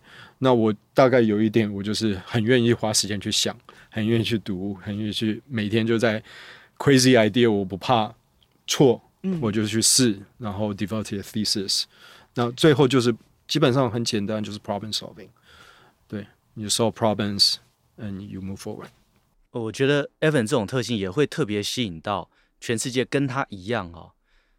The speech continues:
Speaker 3: 喜欢真的去解决很难的问题的人，这样子。像，像这一次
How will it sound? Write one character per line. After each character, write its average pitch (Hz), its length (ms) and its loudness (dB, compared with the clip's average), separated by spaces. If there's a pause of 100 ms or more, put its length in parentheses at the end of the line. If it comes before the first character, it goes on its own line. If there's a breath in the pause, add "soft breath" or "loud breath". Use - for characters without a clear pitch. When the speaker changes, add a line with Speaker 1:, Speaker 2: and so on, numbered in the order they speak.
(140)
Speaker 3:
喜 - 320 -4
欢 127 260 0
真 127 160 -2
的 120 80 -2
去 113 160 -8
解 90 180 -10
决 85 160 -12
很 80 160 -14
难 78 180 -16
的 85 100 -16
问 90 180 -12
题 85 160 -20
的 78 240 -20
人， - 260 -20
这 - 120 -14
样 82 100 -12
子。 - 180 -18
像， 143 280 -4
像 147 200 -2
这 147 140 -2
一 123 60 -2
次 101 280 -6